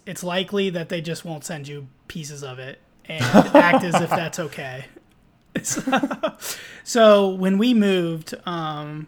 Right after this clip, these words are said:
Speaker 1: we were looking to replace, like, a whole bunch of our furniture. We had just been using stuff that was hand-me-down and beat up, and we were fine with that for the temporary, like, short term, but we always knew once we got into a more permanent apartment, we were gonna replace a bunch of stuff, and one of them was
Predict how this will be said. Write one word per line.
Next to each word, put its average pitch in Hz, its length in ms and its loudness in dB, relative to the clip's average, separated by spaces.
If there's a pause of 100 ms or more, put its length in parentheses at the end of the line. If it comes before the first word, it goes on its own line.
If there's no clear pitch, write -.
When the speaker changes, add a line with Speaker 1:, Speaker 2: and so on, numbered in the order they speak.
Speaker 1:
we 185 120 4
were 196 120 6
looking 190 240 0
to 175 60 -2
replace, 165 340 -4
like, 165 100 -6
a 151 60 -8
whole 175 120 -8
bunch 156 280 -8
of 151 80 -10
our 143 100 -8
furniture. 143 800 -12
We 160 100 -8
had 151 120 -8
just 156 160 -10
been 160 100 -8
using 151 240 -8
stuff 151 380 -8
that 143 100 -8
was 135 140 -8
hand-me-down 180 640 0
and 139 340 -10
beat 147 220 -10
up, 139 260 -8
and 135 260 -12 (340)
we 202 80 2
were 175 80 2
fine 233 240 6
with 208 80 0
that 175 200 2
for 170 120 -8
the 151 100 -8
temporary, 160 540 -4
like, 147 160 -8
short 165 320 -8
term, 147 280 -8
but 147 160 -8
we 160 140 -4
always 160 400 -6
knew 156 160 -8
once 147 220 -10
we 160 80 -10
got 147 180 -8
into 143 560 -8 (400)
a 165 60 -10
more 147 160 -8
permanent 147 340 -8
apartment, 147 500 -10
we 165 120 -12
were 165 80 -12
gonna 156 340 -12
replace 190 320 -4
a - 40 -12
bunch 151 200 -12
of 185 80 -18
stuff, - 300 -14
and 160 100 -10
one 160 140 -8
of 156 100 -8
them 151 200 -10
was 147 260 -10